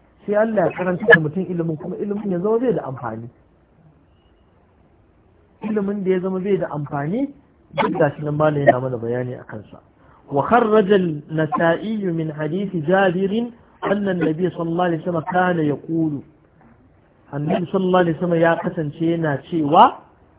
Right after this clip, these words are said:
"Allahumma inni as'aluka ilman nafi'an." Ya Allah,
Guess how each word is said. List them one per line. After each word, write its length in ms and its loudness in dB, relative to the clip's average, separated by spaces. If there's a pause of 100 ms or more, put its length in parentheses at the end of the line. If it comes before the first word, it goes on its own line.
(120)
"Allahumma 720 2
inni 520 -4
as'aluka 600 -4 (120)
ilman 460 -4
nafi'an." 540 -4 (360)
Ya 400 4
Allah, 360 2